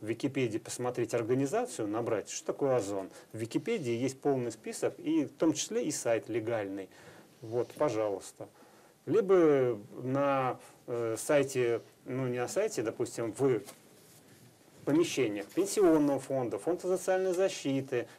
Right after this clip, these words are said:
Почта России. Там есть прямо, м, ссылочки, как набирать, какие конкретно буквы надо набирать, чтобы попасть на сайт госуслуг,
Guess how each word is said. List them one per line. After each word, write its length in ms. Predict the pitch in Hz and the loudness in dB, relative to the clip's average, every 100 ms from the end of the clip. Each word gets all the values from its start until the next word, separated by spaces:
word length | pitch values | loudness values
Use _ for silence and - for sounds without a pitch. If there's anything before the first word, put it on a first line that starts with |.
| - | -2
Почта 500 | 143 156 151 - 135 123 | 6 6 6 2 -4 -4
России. 600 | 135 135 131 - 120 107 - - | -2 -2 -2 -4 -2 -2 -6 -2
Там 200 | 156 156 | 2 4
есть 240 | 143 151 | 2 -2
прямо, 460 | - 151 143 113 104 - - | 2 4 4 0 -4 -8 -12
м, 240 | 120 120 123 | -6 -2 -2
ссылочки, 560 | - 202 202 135 - | -2 2 4 2 -2
как 340 | 107 - 151 - | -2 2 2 0
набирать, 600 | 123 139 127 120 98 - - - - - - - | -2 0 2 2 0 -10 -20 -20 -20 -20 -20 -16
какие 360 | - 127 143 123 | -2 0 2 0
конкретно 540 | - 127 113 123 113 | 0 -2 0 0 0
буквы 480 | 107 156 160 120 104 | 2 4 4 0 -2
надо 300 | 104 123 110 | -2 0 0
набирать, 400 | 101 98 113 190 | 0 -2 2 2
чтобы 280 | - - 117 | 0 -2 -2
попасть 440 | 110 - - 98 - | -2 -4 -4 -8 -8
на 80 | |
сайт 280 | 117 117 92 | -6 -6 -6
госуслуг, 800 | 98 214 - - - 151 156 147 | 0 0 0 -6 -2 2 4 2